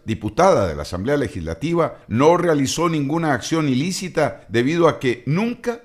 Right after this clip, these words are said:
incitó a ingresar a la fuerza al hospital de Heredia". Cierro comillas. Señala también, abro comillas nuevamente:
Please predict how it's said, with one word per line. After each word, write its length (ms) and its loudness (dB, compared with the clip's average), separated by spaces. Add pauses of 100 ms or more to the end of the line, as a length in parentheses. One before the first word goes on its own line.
(100)
incitó 720 2
a 80 2
ingresar 480 0
a 80 4
la 100 0
fuerza 720 0
al 140 0
hospital 580 0
de 160 0
Heredia". 440 -8 (180)
Cierro 420 0
comillas. 600 -16 (260)
Señala 480 -2
también, 560 -2 (100)
abro 320 2
comillas 360 -2
nuevamente: 720 -4